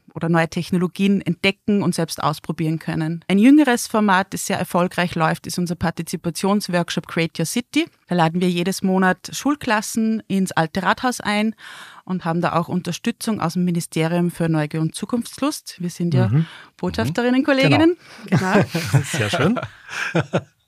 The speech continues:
Speaker 1: Und bei diesem Workshop erfahren die Schülerinnen und Schüler, die sind von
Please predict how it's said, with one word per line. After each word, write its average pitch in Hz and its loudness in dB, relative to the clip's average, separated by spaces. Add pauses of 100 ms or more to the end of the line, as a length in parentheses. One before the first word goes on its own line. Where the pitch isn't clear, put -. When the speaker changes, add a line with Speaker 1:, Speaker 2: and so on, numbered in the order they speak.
(200)
Speaker 1:
Und 240 2
bei 269 6
diesem 254 4
Workshop 220 2 (220)
erfahren 208 2
die 226 0
Schülerinnen 214 0
und 196 0
Schüler, 254 0
die 214 -2
sind 196 -2
von 185 -2